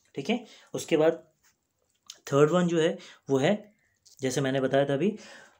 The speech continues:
coracotrochleus। तो crococoleus, अ, सॉरी, अ, coracotrochleus क्या करता है? हेल्पिंग डिप्रेसिंग विंग्स, विंग्स को डिप्रेस करने में हेल्प करता है।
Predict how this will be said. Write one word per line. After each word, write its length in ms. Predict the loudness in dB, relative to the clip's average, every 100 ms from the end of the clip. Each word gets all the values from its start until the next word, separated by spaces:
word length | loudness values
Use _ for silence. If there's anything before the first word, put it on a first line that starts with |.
| -2
coracotrochleus। 1400 | 4 4 2 -2 -6 -12 -6 -6 -2 -4 -4 -10 -10 -10 -12
तो 60 | -10
crococoleus, 880 | -6 -4 -4 -6 -8 -6 -8 -10
अ, 160 | -8 -6
सॉरी, 340 | -4 -4 -6 -10 -20 -16
अ, 320 | -4 -2 -2 2
coracotrochleus 1040 | 2 2 0 -6 -6 0 4 4 2 -2 -4
क्या 160 | -2
करता 300 | 0 0 0
है? 200 | -2 -2 -6 -16 _ _
हेल्पिंग 600 | -10 0 0 2 -2 -4 -10 _ -4
डिप्रेसिंग 600 | -4 2 2 2 0 -4
विंग्स, 340 | -6 -10 -12
विंग्स 260 | -8 -6 -6
को 120 | -6
डिप्रेस 380 | -6 -6 -8 -8
करने 260 | -10 -10 -6
में 240 | -8 -8 -18 _ -20
हेल्प 160 | -20 -20
करता 260 | -20 -20 -20
है। 240 | -20 -20